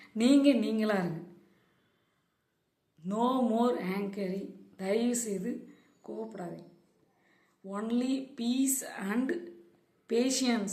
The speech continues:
அதாவது வந்து பாத்தீங்கன்னா, அமைதியும், then வந்து பாத்தீங்கன்னா, பொறுமையும் நீங்க இருக்கிற இடத்துல உங்களுக்கு எல்லாமே கிடைக்கும்.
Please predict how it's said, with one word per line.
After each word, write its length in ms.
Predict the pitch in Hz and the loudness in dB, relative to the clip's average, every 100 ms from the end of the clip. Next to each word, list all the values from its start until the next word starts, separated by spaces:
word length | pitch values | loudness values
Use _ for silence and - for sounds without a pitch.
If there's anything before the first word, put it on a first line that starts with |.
| - - - | -8 -14 -8
அதாவது 680 | 180 202 220 226 226 214 | 2 4 6 4 0 0
வந்து 120 | 214 | 2
பாத்தீங்கன்னா, 500 | 196 175 180 220 - - - - - - | 2 2 0 0 -2 -8 -18 -20 -20 -8
அமைதியும், 1040 | 196 220 285 294 277 240 254 285 - - - - _ _ 185 | 0 6 8 8 8 8 6 2 -2 -14 -20 -20 _ _ -4
then 240 | 202 196 | 0 2
வந்து 100 | 202 | 2
பாத்தீங்கன்னா, 520 | 202 190 185 196 220 | 2 0 0 -4 -6
பொறுமையும் 640 | - 220 233 240 220 226 214 | 0 2 6 6 6 2 0
நீங்க 380 | 202 196 190 - - | -2 -2 -4 -8 -8
இருக்கிற 400 | 202 196 202 185 | -6 -4 -4 -4
இடத்துல 360 | 180 190 - - - - - - | -6 -8 -8 -12 -20 -20 -20 -10
உங்களுக்கு 640 | 185 202 214 214 208 180 | -4 -4 -4 -6 -6 -4
எல்லாமே 360 | 175 190 185 185 | -4 -4 -6 -8
கிடைக்கும். 380 | 180 170 - | -12 -14 -18